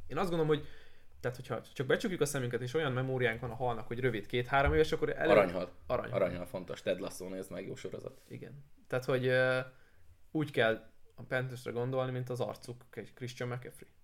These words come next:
Speaker 2: Ki
Speaker 1: De
Speaker 2: a Carolina Panthers all-time arca?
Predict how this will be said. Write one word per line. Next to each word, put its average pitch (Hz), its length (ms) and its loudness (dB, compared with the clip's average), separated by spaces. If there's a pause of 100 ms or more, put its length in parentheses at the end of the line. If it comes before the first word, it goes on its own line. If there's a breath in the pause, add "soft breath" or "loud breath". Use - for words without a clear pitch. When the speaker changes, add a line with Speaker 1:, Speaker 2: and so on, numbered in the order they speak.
(1300)
Speaker 2:
Ki - 120 0
Speaker 1:
De 160 100 10
Speaker 2:
a 175 40 6
Carolina 92 400 8
Panthers 92 440 0
all-time 92 400 -2
arca? - 300 -10